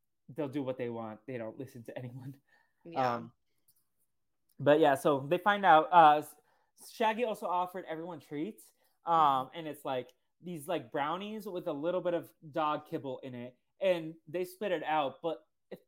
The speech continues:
Speaker 1: it tastes good. I don't know, see why not you just keep eating it.
Speaker 2: I agree.
Speaker 1: Like, just 'cause, unless,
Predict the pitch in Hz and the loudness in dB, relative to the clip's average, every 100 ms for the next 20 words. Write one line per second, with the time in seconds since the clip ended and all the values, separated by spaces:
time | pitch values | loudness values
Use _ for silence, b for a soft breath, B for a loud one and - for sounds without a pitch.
0 | _ - 311 - 196 403 202 147 165 160 | _ -8 -8 -4 -4 -4 -4 -2 0 0
1 | 311 480 453 269 302 269 262 254 240 233 | -4 -8 -12 -8 -6 -4 -4 -6 -8 -8
2 | 202 226 - 240 - 202 302 123 113 - | -6 -8 -10 -14 -10 -6 -6 -6 -10 -14
3 | _ _ - 147 156 151 175 226 202 - | _ _ -16 -10 -8 -8 -8 -8 -12 -18
4 | _ _ - 196 151 - - _ _ 156 | _ _ -6 0 0 -2 -16 _ _ -6
5 | 226 - 339 - - 220 269 | -6 -4 -8 -8 -4 -2 0